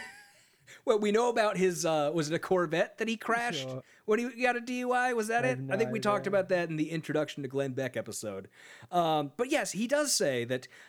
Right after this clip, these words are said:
Speaker 1: it was materialism that had taken hold of his life. And I just wanna say, Glenn, no, it was not materialism.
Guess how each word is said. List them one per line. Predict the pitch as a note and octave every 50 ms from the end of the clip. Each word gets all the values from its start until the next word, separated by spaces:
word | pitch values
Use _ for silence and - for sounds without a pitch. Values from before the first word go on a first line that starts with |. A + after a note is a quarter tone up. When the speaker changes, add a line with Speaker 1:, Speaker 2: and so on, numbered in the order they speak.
| - _
Speaker 1:
it | - E3+ E3+
was | E3+ E3+ D#3 C3 B2+
materialism | C3+ D3 D#3+ - _ - - - - D#4+ E4 D4+ B3 D#3+ A#2+ A2+ A2 G2 F2+ - - - - _ _ _ _ _ _ _ _ _
that | - D3+ C3+
had | D3+ D3+ B2+
taken | - D3 D3 B2+ C3+ B2+
hold | G#2 G#2 A#2 A2+ G2+
of | F#2+
his | G2 F#2+ F2+
life. | F#2+ E2 D2+ F2 _ -
And | E3+
I | G3
just | G3 G#3+ G#3 -
wanna | E3 C3+ A#2+
say, | - A2+
Glenn, | G2+ B2 B2+ B2 A#2 A#2+
no, | D3+ E3+ F3 F3
it | E3+
was | D#3+ D#3+ D#3
not | G3+ A#3+ B3+ A#3
materialism. | A#3 - - A#3 A#3 G#3+ G3+ F#3 F3 D3+ D#3 D3+ C#3+